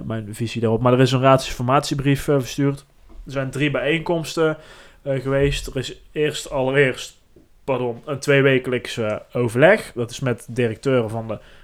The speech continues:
Kameleur en het Kunstpodium en een medewerker van, eh, eh, Take vijf. Een tweede bijeenkomst op zeventien november en een derde bijeenkomst op één december. En nu is er een, eh, detailplanning, eh, gemaakt. Die staat ook op papier.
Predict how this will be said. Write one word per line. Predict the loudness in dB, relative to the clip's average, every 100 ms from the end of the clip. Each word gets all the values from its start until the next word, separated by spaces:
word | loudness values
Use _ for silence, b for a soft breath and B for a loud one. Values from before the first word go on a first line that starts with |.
| b
Kameleur | -2 0 4 4 4 2
en | -6 -8
het | -2
Kunstpodium | -2 0 0 0 -2 -8 -4
en | -2 0
een |
medewerker | 0 0 2 0 -4 -8
van, | -6 -6 -6
eh, | -8 -10 b b b b
eh, | -12 -10 -10 -4
Take | -4 -2
vijf. | 4 6 8 4 -2 B B -6
Een | -2
tweede | 6 8 8
bijeenkomst | 4 2 0 0 -2 -2 -6
op | -4 -4 -4
zeventien | -2 4 4 2 -2
november | -2 0 0 -2 -6 -4
en | -2
een | 2
derde | 4 4
bijeenkomst | 2 -2 -6 -10 -12 -12
op | -10 -10 -10 -16 _ _
één | 4 4 6
december. | 2 0 -2 0 0 0 -2 B B B B
En | -2 2 6
nu | 6
is | 6 4
er |
een, | 2 4
eh, | 2
detailplanning, | 2 0 2 0 0 0 0 0 -2 -4
eh, | -6
gemaakt. | -6 -6 -6
Die | -8
staat | -2 -2 -2
ook | -4
op | -6
papier. | -6 -2 2 2 2